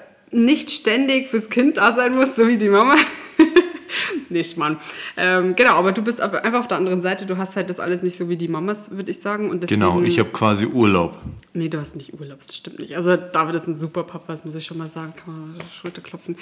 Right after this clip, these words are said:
Speaker 1: Er macht das alles ganz, ganz toll und nimmt den Dioden vor allem immer am Abend, wenn er mit der Arbeit fertig ist. Also bin ich schon sehr dankbar drum, weil ich dann einfach auch so ein bisschen Me-Time hab.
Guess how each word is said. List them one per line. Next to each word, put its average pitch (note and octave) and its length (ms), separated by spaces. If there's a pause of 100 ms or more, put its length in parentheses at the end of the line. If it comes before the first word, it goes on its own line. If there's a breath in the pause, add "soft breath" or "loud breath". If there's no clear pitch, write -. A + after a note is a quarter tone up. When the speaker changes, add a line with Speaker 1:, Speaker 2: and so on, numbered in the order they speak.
(500 loud breath)
Speaker 1:
Er F3 140
macht E3+ 180
das F3 120
alles D#3+ 360
ganz, G3+ 240
ganz F3+ 260
toll F#3 460
und F3 180
nimmt F3 160
den F3 120
Dioden E3+ 320
vor - 180
allem F3 180
immer E3+ 200
am D#3+ 200
Abend, D#3+ 300
wenn D3+ 100
er D3 60
mit D3 100
der - 80
Arbeit G#3 220
fertig F3 260
ist. D3+ 140
Also D3+ 180
bin E3 160
ich E3 80
schon D#3 180
sehr - 140
dankbar G3+ 320
drum, F3 320
weil D#3 140
ich F3 80
dann D#3+ 160
einfach D#3+ 260
auch E3 80
so - 140
ein D#3 80
bisschen D#3+ 340
Me-Time G#3 400
hab. G3 160